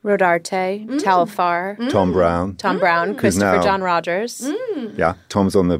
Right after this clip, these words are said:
Speaker 3: committee now.
Speaker 2: Emily
Speaker 1: Mm-hmm.
Speaker 2: Bodie won.
Speaker 3: Emily
Speaker 1: Emily
Speaker 3: Bodie
Speaker 1: Bodie.
Speaker 3: is a runner-up.
Speaker 1: Aurora James, who's
Speaker 2: Yeah.
Speaker 1: also on the committee.
Speaker 3: Yes.
Speaker 2: Uh,
Speaker 1: Um,
Speaker 2: Joseph Altuzarra.
Speaker 3: Joseph
Speaker 1: Yes.
Speaker 3: Altuzarra, famous, uh, yes, Sherman
Speaker 2: So the
Speaker 3: and I
Speaker 2: ten
Speaker 3: picked the ten
Speaker 2: finalists
Speaker 3: finalists.
Speaker 2: are decided, but then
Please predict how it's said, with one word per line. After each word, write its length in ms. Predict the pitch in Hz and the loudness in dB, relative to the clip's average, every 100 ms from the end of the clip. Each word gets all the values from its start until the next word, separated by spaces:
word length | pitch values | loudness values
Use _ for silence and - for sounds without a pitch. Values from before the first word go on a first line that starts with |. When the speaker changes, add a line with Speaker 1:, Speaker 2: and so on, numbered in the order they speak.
| - - | -4 -4
Speaker 3:
committee 360 | 90 87 82 | 0 2 2
now. 260 | 78 80 120 _ _ - | 0 -6 -8 _ _ -4
Speaker 2:
Emily 200 | 214 214 | 0 2
Speaker 1:
Mm-hmm. 100 | 196 | 4
Speaker 2:
Bodie 260 | 190 196 | 2 2
won. 300 | 196 180 180 214 - | -2 -4 -4 -4 -4
Speaker 3:
Emily 160 | - | -2
Speaker 1:
Emily 40 | 180 | 0
Speaker 3:
Bodie 240 | 87 82 | 2 2
Speaker 1:
Bodie. 380 | 85 170 185 151 | 0 0 -2 -2
Speaker 3:
is 80 | 87 | 0
a 60 | |
runner-up. 400 | 87 87 87 110 - - 196 | 0 0 0 -2 -4 -6 0
Speaker 1:
Aurora 340 | 196 190 185 | 2 2 0
James, 460 | 170 180 175 202 - | -2 -4 -4 -4 -2
who's 140 | 202 | -2
Speaker 2:
Yeah. 100 | 175 | 0
Speaker 1:
also 280 | 175 - 185 | 0 0 0
on 180 | 180 175 | 0 -2
the 100 | 175 | -6
committee. 360 | - 185 180 196 | -6 -6 -4 0
Speaker 3:
Yes. 380 | 180 - - - _ _ _ _ _ _ _ _ | -2 -2 -10 -20 _ _ _ _ _ _ _ _
Speaker 2:
Uh, 60 | 180 | 0
Speaker 1:
Um, 140 | 175 | 4
Speaker 2:
Joseph 240 | 269 202 233 | 2 2 0
Altuzarra. 640 | 220 214 185 170 175 202 | 0 0 0 0 0 0
Speaker 3:
Joseph 200 | 208 95 | 0 0
Speaker 1:
Yes. 220 | 175 175 | 0 2
Speaker 3:
Altuzarra, 280 | 98 92 - | 2 0 0
famous, 520 | - 117 123 110 - | 2 4 4 0 -4
uh, 220 | 104 104 104 | -6 0 2
yes, 320 | 107 85 - - | 2 0 -4 -8
Sherman 220 | - 110 | 0 2
Speaker 2:
So 40 | - | 2
the 40 | |
Speaker 3:
and 80 | 330 | 0
I 20 | |
Speaker 2:
ten 140 | - 359 | 0 0
Speaker 3:
picked 120 | 415 | 0
the 60 | 370 | 0
ten 140 | 330 | 0
Speaker 2:
finalists 220 | 311 - - | 0 -2 0
Speaker 3:
finalists. 60 | |
Speaker 2:
are 160 | 240 240 | 2 0
decided, 760 | 226 240 - 233 233 233 226 214 | -4 -10 -2 0 0 0 -4 -6
but 300 | 185 220 190 | 0 0 0
then 540 | 196 226 220 214 214 | 0 2 0 0 -4